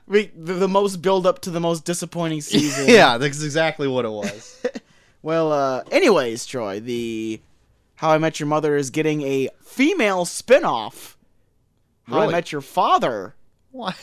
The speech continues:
Speaker 1: on C B S.
Speaker 2: Okay.
Speaker 1: It's gonna be a completely new cast.
Speaker 2: Okay.
Speaker 1: And, uh, following a woman who is meeting her husband.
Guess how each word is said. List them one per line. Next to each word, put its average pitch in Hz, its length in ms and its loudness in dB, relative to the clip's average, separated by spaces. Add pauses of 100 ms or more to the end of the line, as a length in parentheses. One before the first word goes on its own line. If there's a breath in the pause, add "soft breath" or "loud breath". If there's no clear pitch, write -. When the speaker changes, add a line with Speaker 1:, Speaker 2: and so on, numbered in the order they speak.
(120)
Speaker 1:
on 139 160 -4
C 139 240 -6
B 127 220 -4
S. - 600 -10
Speaker 2:
Okay. 123 260 -2
Speaker 1:
It's 151 100 -6
gonna 190 140 0
be 185 80 2
a - 20 2
completely 214 400 -4
new 226 180 -2
cast. 170 720 -4 (100)
Speaker 2:
Okay. 143 380 0 (920)
Speaker 1:
And, 131 220 -8
uh, 123 140 -8
following 139 600 -4
a 123 160 -8
woman 139 480 -4
who 127 300 -14
is 120 720 -14 (220)
meeting 123 380 -10
her 127 640 -12 (460)
husband. 117 560 -16